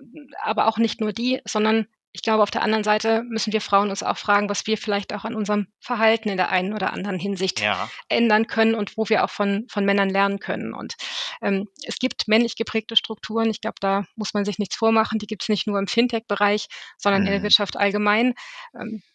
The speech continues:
Speaker 1: Männer geben tendenziell Männern eher Geld, was die Investments betrifft. Und Männer empfehlen vielleicht auch eher Männer, als, als Frauen, ähm, gefördert werden oder empfohlen werden. Das ist das eine. Und ich glaube, da muss man was machen. Und, ähm,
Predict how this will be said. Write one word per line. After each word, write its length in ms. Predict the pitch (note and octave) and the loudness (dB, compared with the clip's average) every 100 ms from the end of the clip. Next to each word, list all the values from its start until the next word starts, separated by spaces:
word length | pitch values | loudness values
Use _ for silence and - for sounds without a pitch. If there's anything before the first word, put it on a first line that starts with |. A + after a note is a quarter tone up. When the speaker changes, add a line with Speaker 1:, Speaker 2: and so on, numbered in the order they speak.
| - | -16
Speaker 1:
Männer 360 | F3+ G#3+ A3 | 0 4 4
geben 440 | G#3+ G#3+ A3 G#3+ - _ _ | 4 0 0 0 -4 _ _
tendenziell 500 | - G#3+ G#3 - G3+ | -2 0 0 2 2
Männern 360 | G3 G3+ G3 G3 - | 2 2 2 0 2
eher 300 | G#3+ A#3+ A#3 | 4 4 4
Geld, 420 | G#3+ A3 - - _ | 2 0 -2 -10 _
was 160 | G#3+ - | -8 -8
die 120 | G3+ | -6
Investments 520 | G3+ G3+ - A#3 A3 | -2 0 -2 -4 -2
betrifft. 460 | - - G#3+ - - | -2 -2 -2 -2 -6
Und 260 | G#3 - - _ - | -6 -6 -10 _ 0
Männer 240 | G3+ G#3+ | 2 4
empfehlen 420 | F#3+ - A3 A#3+ | 2 0 4 4
vielleicht 320 | A3+ G#3 G#3 D#3+ | 2 -2 -2 -2
auch 80 | |
eher 200 | - G#3 | 0 2
Männer, 340 | G3+ G#3 A3 G3 | 4 4 4 2
als, 160 | - | 0
als 120 | - - | -4 -2
Frauen, 400 | - G3+ A3 A3 - - - - | 2 4 2 0 -8 -14 -14 -4
ähm, 280 | G#3 G3+ G#3+ | 0 0 0
gefördert 480 | A#3 - G#3+ G#3+ - | -2 2 4 2 2
werden 320 | G#3 G#3 G#3 - | 2 2 -2 -4
oder 140 | G#3+ G3+ | -4 -2
empfohlen 480 | - - A3 A3 G#3 | -4 0 2 4 4
werden. 380 | G#3 A3 G#3 _ _ _ - - - G3 | 2 2 -4 _ _ _ -20 -18 -8 -2
Das 200 | G#3 G3+ | -2 -2
ist 120 | - | -2
das 60 | |
eine. 300 | G3 A3+ A#3+ - - - | 0 2 0 -2 -10 -6
Und 120 | G#3 G#3 | -4 -2
ich 100 | - | 0
glaube, 220 | G#3 - | -2 0
da 160 | G3+ G3+ | 2 4
muss 220 | A3+ A3+ | 4 2
man 140 | A3 A3 | 2 2
was 160 | A3 | 2
machen. 300 | A3 G#3+ A3+ - - - - - | 0 2 0 -4 -10 -14 -16 -4
Und, 280 | A3+ A3 G#3+ | 0 2 2
ähm, 260 | G#3 A3 | 0 -2